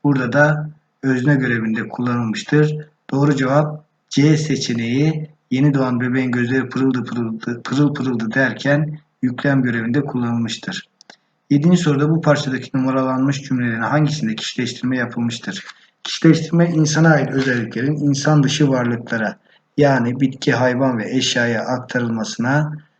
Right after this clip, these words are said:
diyorduk. Ee, seçeneklere baktığımızda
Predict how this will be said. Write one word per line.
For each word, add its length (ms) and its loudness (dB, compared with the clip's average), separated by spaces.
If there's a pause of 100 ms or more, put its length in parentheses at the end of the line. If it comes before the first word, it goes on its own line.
(220)
diyorduk. 680 0 (800)
Ee, 40 -6 (340)
seçeneklere 580 4
baktığımızda 920 0